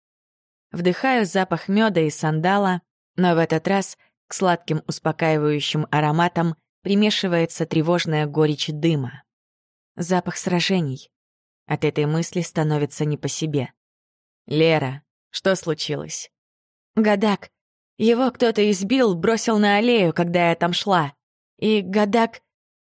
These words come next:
не знаю почему, но он кричал так, словно это я его отделала, и этому были свидетели. Опять меня обвинят не пойми в чем».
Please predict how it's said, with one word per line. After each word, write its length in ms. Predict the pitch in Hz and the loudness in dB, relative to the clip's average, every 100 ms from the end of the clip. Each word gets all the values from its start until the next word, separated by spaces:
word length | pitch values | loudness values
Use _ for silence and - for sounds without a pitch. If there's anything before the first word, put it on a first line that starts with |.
| _ _ | _ _
не 180 | 202 214 | 2 2
знаю 360 | 180 185 160 139 | 2 0 2 0
почему, 520 | - - 196 208 214 | -4 -4 0 2 2
но 180 | 165 170 | 2 2
он 180 | 180 175 | 0 -2
кричал 560 | - 208 - 202 185 | 0 0 2 2 2
так, 240 | 185 240 - | 2 -2 -2
словно 360 | 226 214 214 | 0 2 2
это 200 | 208 202 | 0 0
я 200 | 233 269 | 0 2
его 180 | 220 175 | 2 2
отделала, 720 | 175 175 185 233 196 170 147 _ _ _ | 2 2 2 2 4 2 0 _ _ _
и 80 | 202 | 0
этому 440 | 240 240 240 190 190 | 2 2 2 0 2
были 260 | 196 208 | 2 0
свидетели. 800 | 196 190 202 208 185 151 147 143 _ _ _ | 0 -2 -2 0 0 0 -2 -4 _ _ _
Опять 380 | - 175 190 170 | -4 0 0 0
меня 280 | 175 170 165 | 0 2 2
обвинят 500 | 160 165 185 208 208 | 0 0 2 0 0
не 120 | 180 | -4
пойми 320 | 165 170 180 | 0 0 0
в 80 | 160 | -4
чем». 420 | - 170 147 139 | -4 -2 -2 -4